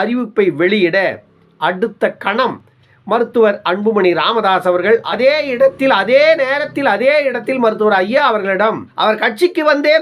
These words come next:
நான்கு மாதங்கள் தான் ஆகிறது, அவருக்கு என்ன அனுபவம் இருக்கிறது, அவருக்கு என்ன தெரியும், ஆகையால கட்சியில திறமையானவர்கள் இருக்கிறார்கள், அவர்களுக்கு அந்த பொறுப்பை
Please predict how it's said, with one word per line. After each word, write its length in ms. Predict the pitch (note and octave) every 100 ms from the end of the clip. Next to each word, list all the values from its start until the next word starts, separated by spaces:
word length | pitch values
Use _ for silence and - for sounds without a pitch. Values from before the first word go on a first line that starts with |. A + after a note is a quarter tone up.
| A3
நான்கு 340 | A#3+ D4+ C#4 B3+
மாதங்கள் 420 | B3 C4 B3 A#3+
தான் 140 | A#3+ A3
ஆகிறது, 320 | G#3 G3+ G3+ C4
அவருக்கு 300 | A3+ G#3+ G3 E3+ A3
என்ன 160 | D4+ C#4 F#3
அனுபவம் 460 | A3 C4+ B3 G#3+ G3
இருக்கிறது, 380 | F#3 F#3 F3+ B3
அவருக்கு 300 | A3 G3 F3+ D#3+
என்ன 320 | F#3+ C#4 C#4 G#3
தெரியும், 380 | F#3 F#3 A#3 C#4 G3+
ஆகையால 400 | B3+ C#4 D4+ F4 F4
கட்சியில 480 | B3+ - F4+ F4 D#4+ A3 A3+
திறமையானவர்கள் 800 | C#4 E4 D#4+ D#4+ D#4 C#4 C#4 B3
இருக்கிறார்கள், 580 | B3+ B3+ A3+ A3+ C4+ D#4 - F#3+
அவர்களுக்கு 580 | D#4 F4+ F#4 F4+ F4+ F4+ F#4 D#4+ C4+
அந்த 120 | D#4 C4+ A#3
பொறுப்பை 380 | D#4 F4+ D4+